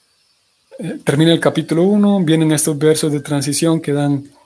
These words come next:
dan entrada al tema central del capítulo dos. Krishna entonces le dice a Arjuna que,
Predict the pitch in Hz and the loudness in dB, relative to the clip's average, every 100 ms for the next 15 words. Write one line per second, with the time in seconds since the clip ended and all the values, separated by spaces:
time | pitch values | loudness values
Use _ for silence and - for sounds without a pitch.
0 | _ - 147 143 135 156 156 156 143 139 | _ -2 0 0 -2 0 2 2 2 0
1 | 135 156 147 139 143 131 143 139 139 131 | -2 -2 -2 -4 -6 -6 -6 -6 -10 -14
2 | - - 139 139 170 185 180 - _ - | -14 -12 -8 -4 -2 -2 -4 -8 _ -20
3 | _ _ - _ _ _ _ _ _ _ | _ _ -20 _ _ _ _ _ _ _
4 | _ _ _ _ - - - - - 147 | _ _ _ _ -20 -20 -20 -20 -6 -4
5 | 151 143 147 143 143 143 139 143 143 147 | 0 0 0 0 2 0 2 0 2 0
6 | 147 143 135 131 | -2 -2 -4 -6